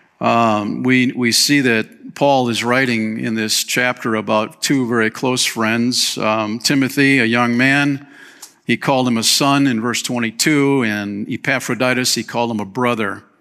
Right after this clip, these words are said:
in verse twenty-five. And you, you kinda get the sense in this chapter, Paul is just kinda, even though he, he's not patting him on the back physically, uh, he's patting him on the back verbally, you know?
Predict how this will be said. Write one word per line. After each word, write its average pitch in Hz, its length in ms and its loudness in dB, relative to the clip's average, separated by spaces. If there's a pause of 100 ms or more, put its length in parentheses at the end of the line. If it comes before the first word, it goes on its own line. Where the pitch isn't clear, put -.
(800)
in 113 100 -2
verse 113 200 0
twenty-five. 113 840 0
And 113 560 -4 (120)
you, 117 360 -4
you 120 300 -4
kinda 151 280 0
get 110 300 -2
the 110 100 -6
sense - 640 0
in 135 160 2
this 117 160 0
chapter, 135 420 0
Paul 151 480 2
is 110 160 -2
just 131 240 0
kinda, 127 400 0 (460)
even 143 260 4
though 135 380 2
he, 135 160 0
he's 127 300 -2
not 131 280 0
patting 143 320 0
him 131 140 2
on 127 160 2
the 110 60 -4
back 131 600 -2 (520)
physically, 147 600 2
uh, 135 120 2
he's 143 320 0
patting 160 340 0
him 147 80 4
on 143 140 4
the 135 60 2
back 143 340 0
verbally, 123 600 0 (540)
you 131 120 0
know? 175 280 0